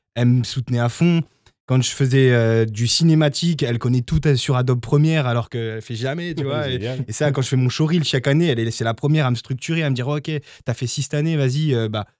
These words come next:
Speaker 1: fais comme ça. » Et maintenant, aujourd'hui, dans Fusion, pour ma marque de frame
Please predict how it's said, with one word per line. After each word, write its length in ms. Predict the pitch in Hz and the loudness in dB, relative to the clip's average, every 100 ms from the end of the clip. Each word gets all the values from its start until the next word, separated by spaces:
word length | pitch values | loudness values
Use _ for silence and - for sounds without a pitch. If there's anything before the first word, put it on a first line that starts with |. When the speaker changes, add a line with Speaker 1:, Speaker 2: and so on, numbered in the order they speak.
| _ | _
Speaker 1:
fais 80 | 151 | -8
comme 140 | 131 135 | -6 -6
ça. » 220 | 165 165 - | -6 -6 -4
Et 140 | 117 | -2
maintenant, 320 | 117 131 151 | 0 2 2
aujourd'hui, 400 | 143 139 143 156 | 2 2 0 0
dans 140 | 131 113 | 0 -2
Fusion, 460 | - 120 143 190 - _ _ _ _ | -4 -2 0 -2 -4 _ _ _ _
pour 140 | 120 117 | -6 -2
ma 120 | 113 | 0
marque 220 | 120 117 | 0 -2
de 100 | 113 | -4
frame 380 | 104 156 175 | -4 -2 -2